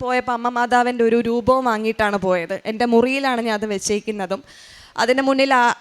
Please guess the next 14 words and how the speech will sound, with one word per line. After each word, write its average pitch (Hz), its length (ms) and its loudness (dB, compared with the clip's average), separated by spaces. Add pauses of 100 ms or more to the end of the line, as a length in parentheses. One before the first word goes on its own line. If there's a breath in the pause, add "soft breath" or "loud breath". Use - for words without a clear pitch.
ആ 262 300 4 (100)
അലർത്ത് 277 520 0
വിളിച്ച് 320 240 0
ഞാൻ 269 80 -2
കരയായിരുന്നു. 214 760 2 (1400)
എന്നിട്ട് 240 500 -2 (160)
അടുത്ത 226 320 2
ദിവസം 254 480 -2 (1200)
അമ്മയെ 233 300 2
കൊണ്ട് 240 220 2
ഞാൻ 254 180 -4
ഹോസ്പിറ്റലിൽ 220 560 0
പോയിരുന്നു. 202 580 -2 (540 soft breath)
പോയി 262 520 4